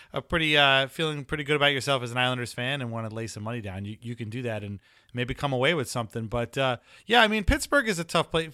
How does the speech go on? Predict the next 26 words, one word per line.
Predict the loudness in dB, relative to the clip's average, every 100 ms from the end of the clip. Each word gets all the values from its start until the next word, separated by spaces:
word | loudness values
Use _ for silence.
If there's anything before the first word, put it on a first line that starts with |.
| -10
P-, | -10
you | -4
know, | 0 0 -2 -14 -10
I | -4
don't | -2
know. | -2
I | -2
mean, | -4 -2
there | -2
are |
very | 0 -2 -2
few | -6 -10
places | -4 -4 -4 -4
where | -2
the | 2
Islanders | 2 2 -4
have | -8
played | -6 -6
on | -6
the |
road | -6 -4 -4
that | -6
I've | -6
ever | -4
felt | -4 -6 -8
comfortable. | -8 -8 -8 -6 -6